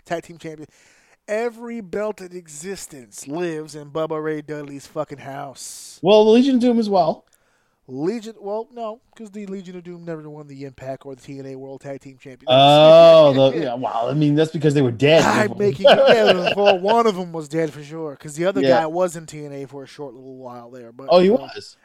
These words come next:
Speaker 1: Animals made an appearance in T N A before,
Speaker 2: Oh,
Speaker 1: yeah.
Speaker 2: wow.
Speaker 1: Uh, but, yeah, no, I'm making the joke. But the Dudley Boys and the Legion of Doom being five and six to me is hilarious because, like you just said,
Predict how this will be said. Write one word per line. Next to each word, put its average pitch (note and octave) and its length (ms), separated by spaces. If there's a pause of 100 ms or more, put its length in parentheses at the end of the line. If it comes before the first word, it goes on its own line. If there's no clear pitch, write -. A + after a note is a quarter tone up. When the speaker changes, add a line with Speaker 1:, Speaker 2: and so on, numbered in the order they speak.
Speaker 1:
Animals A3+ 380
made F3+ 160
an D#3+ 80
appearance C#3+ 380
in C3 60
T C#3 180
N C3 80
A B2+ 100
before, A#2 380
Speaker 2:
Oh, D3 180
Speaker 1:
yeah. F#2+ 120
Speaker 2:
wow. G#2 200 (480)
Speaker 1:
Uh, E3 360
but, E3+ 240
yeah, G#3 160
no, F3+ 160 (160)
I'm D#3+ 100
making D#3 300
the C3+ 80
joke. B2 300
But D3 100
the D3+ 80
Dudley B3 260
Boys A3+ 320
and G3 80
the F3 60
Legion F3+ 280
of D#3+ 60
Doom E3+ 220
being D3+ 240
five D3+ 280
and C#3 120
six D#3 320
to C#3+ 100
me D3 160
is B2+ 80
hilarious C3+ 520
because, C3+ 380
like C3 180
you D3 60
just C3+ 200
said, E3+ 180